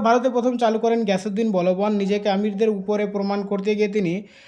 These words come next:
কঠোর দরবারি প্রথা চালু করে, যেমন সিজদা, রাজাকে প্রণাম করা, পাইপস, রাজপদে চুম্বন করা এবং নওরোজ উৎসব। নিচের কোন শাসক চৌগান বা পোলো খেলতে গিয়ে মারা যান? তো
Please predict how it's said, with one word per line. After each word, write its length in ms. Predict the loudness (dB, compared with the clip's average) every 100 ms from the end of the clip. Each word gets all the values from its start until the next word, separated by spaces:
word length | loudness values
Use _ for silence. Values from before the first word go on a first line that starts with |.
| -20 _
কঠোর 460 | 2 4 4 2 2
দরবারি 440 | 2 2 2 2
প্রথা 340 | -2 -4 -2
চালু 280 | -2 -2 -2
করে, 240 | -2 -2 0
যেমন 280 | 0 0
সিজদা, 600 | -2 0 -2 -2 -4 -2 -2
রাজাকে 360 | -4 -4 -6
প্রণাম 400 | -6 -6 -4 -4
করা, 260 | -4 -4 -6
পাইপস, 540 | -4 -2 0 -2 -4 -12 -20 -20 -20 _
রাজপদে 640 | -4 -2 -2 -4 -6 -4
চুম্বন 380 | -6 -6 -6 -6
করা 280 | -6 -6 -4
এবং 220 | -4 -4
নওরোজ 360 | -4 -4 -6 -6
উৎসব। 300 | -8 -10 -14 -16 -20 -20 _ _ _ _ -20 _
নিচের 300 | -2 2 0
কোন 240 | 2 2 4
শাসক 400 | 2 2 -2 0
চৌগান 520 | 2 2 2 0 2
বা 100 | 0
পোলো 360 | 2 0 2 0
খেলতে 600 | 0 -6 -2 2 4 2
গিয়ে 460 | -2 -2 -2 -4 -6
মারা 300 | -6 -4 -4
যান? 300 | -4 -6 -8
তো 440 | -8 -6 -4 -6